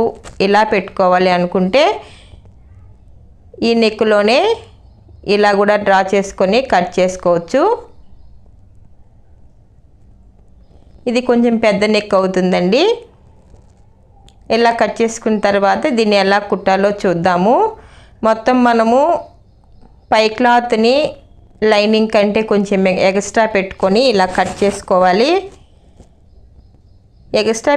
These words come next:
పెట్టి కట్ చేసుకున్నామంటే మనం కుట్టేటప్పుడు ఎక్కడైనా జారిపోయినా కూడా మనకి ఎక్కడ మళ్ళీ పీసులు పడకుండా నీట్‌గా ఉంటుందండి. దానికని మనం కొంచెం ఎక్స్ట్రా పెట్టి ఇలా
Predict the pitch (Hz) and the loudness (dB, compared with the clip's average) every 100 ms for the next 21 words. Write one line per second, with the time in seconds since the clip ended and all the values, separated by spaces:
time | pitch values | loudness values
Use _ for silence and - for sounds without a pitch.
0 | 285 233 240 247 226 202 226 220 - 208 | 0 -2 -2 -2 -2 0 -2 -2 -2 -2
1 | 196 196 190 185 196 214 214 190 190 190 | 0 2 0 0 0 0 0 0 0 -2
2 | 185 185 202 202 208 196 208 220 196 196 | -4 0 -2 0 -2 0 0 2 0 0
3 | 190 190 202 196 190 185 190 190 196 190 | 0 0 0 0 2 2 0 0 0 2
4 | 185 180 185 226 277 - - - - - | 0 0 0 0 -2 -6 -20 -20 -20 -12
5 | - 214 214 220 214 233 294 262 220 220 | -4 -2 0 -2 0 0 2 2 2 0
6 | 220 214 214 220 240 233 196 196 208 202 | -2 -2 -2 -2 -2 0 0 0 0 0
7 | 214 254 285 185 185 185 190 196 190 175 | 2 0 0 0 -2 -2 0 0 0 0
8 | 175 180 175 180 240 359 403 - - - | 0 0 0 0 0 0 -2 -10 -18 -18
9 | - - 214 208 202 214 214 202 202 202 | -16 -4 -2 0 0 0 0 0 0 0
10 | 208 208 202 190 196 - 214 214 196 190 | 0 0 0 0 -2 -2 -2 0 -4 -2
11 | 240 262 247 196 | -2 0 0 0